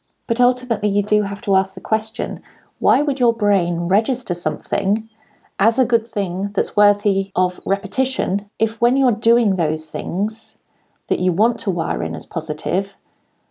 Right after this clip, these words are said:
you were acting in a way that was saying to your brain that this is terrifying and that you would prefer be fleeing from? Why will your brain wire in actions such as eating a fear food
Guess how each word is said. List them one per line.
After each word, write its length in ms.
you 160
were 160
acting 440
in 100
a 60
way 320
that 160
was 120
saying 340
to 120
your 140
brain 480
that 160
this 180
is 80
terrifying 800
and 120
that 140
you 80
would 180
prefer 400
be 140
fleeing 460
from? 340
Why 260
will 160
your 180
brain 420
wire 340
in 100
actions 760
such 300
as 220
eating 340
a 60
fear 300
food 480